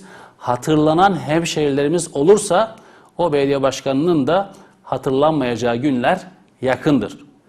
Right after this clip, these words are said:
Eğer siz işçiyi gidip Giresun'dan alırsanız, işçiyi gidip İkizce'de boş gezen gençlerimiz, üniversite mezunlarımız varken Altınordu'dan bile alırsanız, bırak Altınordu'yu, Ünye'den bile alırsanız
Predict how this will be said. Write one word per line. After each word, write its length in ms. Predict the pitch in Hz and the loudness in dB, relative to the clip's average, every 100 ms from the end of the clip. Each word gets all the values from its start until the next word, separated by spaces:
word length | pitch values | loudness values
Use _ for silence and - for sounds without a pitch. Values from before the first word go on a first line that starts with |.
| _ _ | _ _
Eğer 260 | 147 165 170 | 2 4 2
siz 320 | - 196 165 | 0 -2 -2
işçiyi 440 | 180 147 - 180 | -4 -2 0 0
gidip 280 | 165 185 190 | 2 0 2
Giresun'dan 480 | 175 185 180 170 185 | 0 0 0 0 2
alırsanız, 580 | 170 190 190 123 - - - _ _ _ _ - - - - | 2 2 0 -4 -8 -16 -20 _ _ _ _ -20 -20 -18 -2
işçiyi 500 | 143 151 - 196 226 | 0 0 0 0 0
gidip 340 | 190 220 - | 0 -2 -2
İkizce'de 640 | 175 - 220 202 202 170 160 - - _ | -6 -2 -2 4 4 4 0 -4 -20 _
boş 460 | 131 127 160 185 - | -4 2 2 2 0
gezen 440 | 160 139 135 123 | 0 2 0 0
gençlerimiz, 600 | 123 143 135 143 143 160 | -2 -2 -2 -2 0 -2
üniversite 400 | 135 139 151 156 | -2 0 0 0
mezunlarımız 580 | 147 143 135 139 143 120 | -2 0 -2 -2 -2 -2
varken 480 | 127 147 156 156 160 - | 2 2 2 -4 -6 0
Altınordu'dan 1040 | 139 156 - 226 196 170 151 139 170 156 | 4 4 4 2 6 6 4 2 4 4
bile 260 | 139 110 98 - _ _ _ _ _ | 2 -2 -6 -14 _ _ _ _ _
alırsanız, 680 | - 139 160 - 139 160 - - _ _ _ _ | 2 4 4 4 0 -2 -10 -20 _ _ _ _
bırak 280 | 139 165 175 | 0 2 2
Altınordu'yu, 580 | 123 117 127 120 123 156 | 0 -2 -4 -4 -2 -2
Ünye'den 540 | 156 170 156 135 127 | -2 0 0 0 -2
bile 120 | 120 | 0
alırsanız 600 | 117 139 180 151 202 214 | 0 0 -2 -2 -2 -4